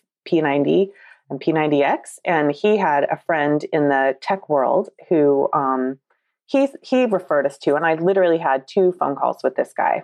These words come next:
for two fifteen-minute calls. And the first call, he was like, "Well, I'm not gonna talk to you until you send me a business plan."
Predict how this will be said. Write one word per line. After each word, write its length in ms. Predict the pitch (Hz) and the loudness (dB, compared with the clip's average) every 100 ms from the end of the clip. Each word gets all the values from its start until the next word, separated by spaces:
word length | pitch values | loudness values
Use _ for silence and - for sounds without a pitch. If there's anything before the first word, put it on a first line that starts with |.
| _ | _
for 220 | 151 - _ | -2 -2 _
two 160 | - 247 | -4 -2
fifteen-minute 540 | 214 214 185 160 143 | 0 -2 0 0 -2
calls. 380 | - 131 - - _ - - _ | 0 -2 -2 -6 _ -20 -20 _
And 160 | 170 170 | 0 0
the 40 | |
first 340 | 170 226 233 | 0 -2 -2
call, 260 | - 156 147 | -2 0 2
he 140 | 165 | 0
was 140 | 151 151 | 0 0
like, 260 | 147 135 - | 0 -2 -2
"Well, 300 | 175 165 156 | 0 2 0
I'm 140 | 170 | 0
not 160 | 185 190 | -2 0
gonna 140 | 190 | -2
talk 260 | 175 151 147 | 0 -2 -2
to 120 | - | 0
you 340 | 139 135 135 - | 2 2 2 -2
until 480 | 151 143 156 143 143 | -6 -2 2 2 2
you 440 | 147 143 139 139 | 0 2 2 0
send 200 | - 143 | -2 -2
me 100 | 135 | 0
a 40 | 127 | 0
business 320 | 131 135 131 | -2 -4 -6
plan." 400 | - - - | -6 -4 -4